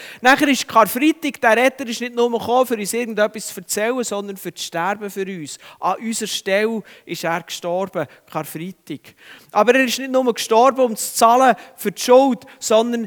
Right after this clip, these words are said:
er hat den Tod besiegt, die Sünde besiegt,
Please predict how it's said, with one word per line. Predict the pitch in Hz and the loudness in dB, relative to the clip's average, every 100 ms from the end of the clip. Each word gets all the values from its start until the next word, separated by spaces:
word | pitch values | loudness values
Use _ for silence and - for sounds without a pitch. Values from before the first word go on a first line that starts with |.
| - - | -10 -4
er | 190 | -2
hat | 208 190 165 | 0 -2 -8
den | - | -8
Tod | 190 208 226 | -4 -2 -4
besiegt, | - 208 214 185 143 | -8 -10 -8 -10 -10
die | - | -6
Sünde | 196 214 | -6 -6
besiegt, | - 185 185 160 - - | -10 -10 -10 -12 -16 -20